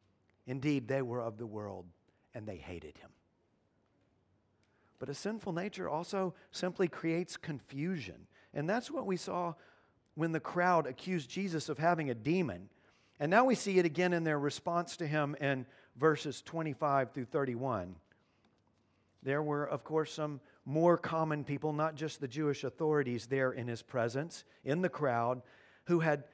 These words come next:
somehow learned that the authorities were trying to kill Jesus. And they're the ones who speak up in this last section.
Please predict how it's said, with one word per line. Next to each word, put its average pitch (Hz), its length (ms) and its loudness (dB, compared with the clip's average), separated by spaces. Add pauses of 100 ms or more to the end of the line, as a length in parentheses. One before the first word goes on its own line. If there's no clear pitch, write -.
(120)
somehow 220 560 6
learned 165 640 6
that 147 220 2
the 143 100 2
authorities 151 540 2
were 123 120 -2
trying 175 380 0
to 131 60 2
kill 120 240 0
Jesus. 104 640 -8 (420)
And 135 180 -2
they're 226 200 10
the 247 100 8
ones 151 280 4
who 156 100 -2
speak 170 360 -4
up 156 220 4
in 143 100 -2
this 127 240 -2
last 135 360 2
section. 110 460 -6